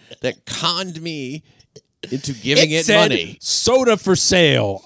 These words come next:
Speaker 2: I was like, "I'm so thirsty."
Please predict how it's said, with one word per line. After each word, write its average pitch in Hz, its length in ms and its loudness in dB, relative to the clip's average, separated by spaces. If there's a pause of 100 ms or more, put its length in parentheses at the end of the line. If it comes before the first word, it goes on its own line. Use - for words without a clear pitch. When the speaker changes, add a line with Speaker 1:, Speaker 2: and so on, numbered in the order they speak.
(140)
Speaker 2:
I 208 120 0
was 220 220 -4
like, 185 300 -2 (320)
"I'm 302 200 2
so 214 240 2
thirsty." - 800 -2